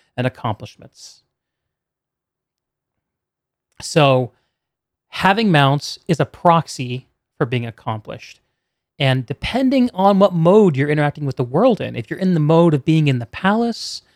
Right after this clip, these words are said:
where you're focused on having things and categorizing and controlling your environment, then in order to become mature, you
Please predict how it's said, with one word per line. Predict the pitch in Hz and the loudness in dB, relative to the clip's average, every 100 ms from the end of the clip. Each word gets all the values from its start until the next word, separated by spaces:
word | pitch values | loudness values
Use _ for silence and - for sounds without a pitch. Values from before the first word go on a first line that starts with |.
| _ _ _ - | _ _ _ -6
where | 143 | -2
you're | 127 | -2
focused | - 160 156 - | 0 2 2 2
on | 151 | -2
having | - 185 208 214 208 | 0 0 2 2 0
things | - 175 180 180 190 - - _ _ _ _ _ | -2 -2 0 -2 -4 -8 -16 _ _ _ _ _
and | 156 151 143 - - | 0 2 0 -4 -10
categorizing | - 196 202 202 196 180 196 | -2 0 4 4 4 2 0
and | 170 | -2
controlling | - 143 - - 180 190 175 | -4 -6 -6 0 0 2 0
your | 170 | 0
environment, | 175 160 160 131 113 120 - _ _ _ _ _ _ _ _ | 2 2 2 0 -4 -14 -20 _ _ _ _ _ _ _ _
then | 143 | -2
in | 156 | 4
order | 185 - | 4 2
to | 190 | -2
become | 190 - 196 | -4 0 0
mature, | 185 - - 214 151 131 | 0 -4 -2 2 2 2
you | 127 139 139 | 0 0 0